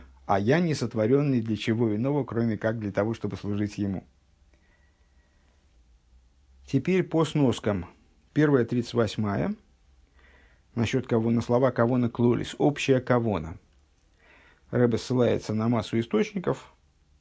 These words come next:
Танья в сорок первом, в начале сорок первой главы.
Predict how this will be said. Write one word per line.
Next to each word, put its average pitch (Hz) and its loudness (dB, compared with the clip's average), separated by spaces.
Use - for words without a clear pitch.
Танья 139 0
в 139 -20
сорок 120 0
первом, 117 2
в 113 -2
начале 113 0
сорок 113 -4
первой 110 0
главы. 107 0